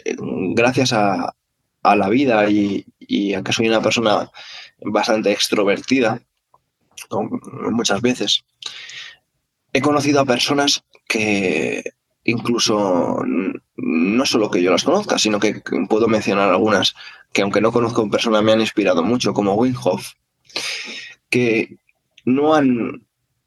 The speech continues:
crecido en, en, en la realidad que nosotros hemos crecido, en el sistema que nosotros hemos crecido. Wim Hof, por el famoso, eh, divulgador de las terapias de frío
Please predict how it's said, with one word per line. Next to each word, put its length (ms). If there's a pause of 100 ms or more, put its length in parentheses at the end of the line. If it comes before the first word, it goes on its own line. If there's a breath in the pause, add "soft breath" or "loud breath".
(120)
crecido 720 (440)
en, 560
en, 1000 (540)
en 180
la 120
realidad 500
que 160
nosotros 520
hemos 460
crecido, 400
en 80
el 80
sistema 360
que 80
nosotros 300
hemos 200
crecido. 380
Wim 280
Hof, 220
por 220 (680)
el 100
famoso, 680 (560 loud breath)
eh, 480 (320)
divulgador 680
de 120
las 140
terapias 440
de 160
frío 460